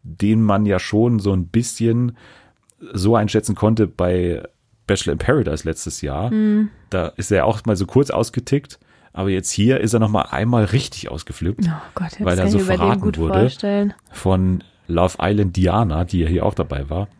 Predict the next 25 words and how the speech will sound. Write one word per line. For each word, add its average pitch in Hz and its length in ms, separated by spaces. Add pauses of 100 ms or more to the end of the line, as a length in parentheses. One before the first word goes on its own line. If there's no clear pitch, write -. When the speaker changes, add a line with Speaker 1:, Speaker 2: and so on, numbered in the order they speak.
(920)
Speaker 1:
die 92 120
auch - 120
so 101 80
ein 90 40
gefundenes 98 400
Fressen 101 300
ist 71 120
für - 60
diese 78 200
Shows, - 320
weil 87 80
die 98 180
halt - 120
einfach 95 220 (180)
Speaker 2:
<laughs> - 160
Speaker 1:
so 98 180
emotional 107 580
ist 101 80
und - 100
irgendwie 98 680
taktisch 113 400
auch 107 100
überhaupt 101 340
nichts - 200
checkt. - 320